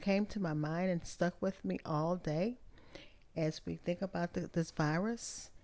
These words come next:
in the midst of what we're going to, through, and, um, this virus has affected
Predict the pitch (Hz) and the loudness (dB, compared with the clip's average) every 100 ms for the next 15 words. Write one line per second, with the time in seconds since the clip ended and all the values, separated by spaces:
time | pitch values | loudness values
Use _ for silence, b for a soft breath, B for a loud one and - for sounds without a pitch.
0 | b - 165 156 160 185 - 208 190 190 | b 0 2 6 6 6 4 0 0 0
1 | 180 - 170 165 165 180 185 - - - | -2 0 -4 -2 0 0 -2 -6 -8 0
2 | 190 202 247 220 151 151 147 165 147 147 | 4 6 4 2 2 2 0 -2 0 0
3 | - 165 - 156 160 156 175 190 170 151 | -2 -6 -4 0 2 4 2 2 0 0
4 | 135 160 165 - | 0 0 0 -4